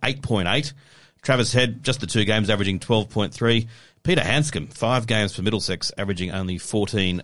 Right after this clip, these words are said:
point four. Uh, much nicer with the bowlers. Michael Neser has taken twelve wickets at fifteen point three for Glamorgan.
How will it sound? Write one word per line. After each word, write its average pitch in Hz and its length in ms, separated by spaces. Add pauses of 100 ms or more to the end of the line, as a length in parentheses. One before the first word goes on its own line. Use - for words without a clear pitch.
point 90 320
four. 117 420 (580)
Uh, 110 140
much 139 340
nicer 123 320
with 110 140
the 123 80
bowlers. 120 460
Michael 107 260
Neser 113 400
has 98 220
taken 92 280
twelve 104 300
wickets 101 240
at - 80
fifteen 95 460
point 92 260
three 98 220
for 90 120
Glamorgan. 98 540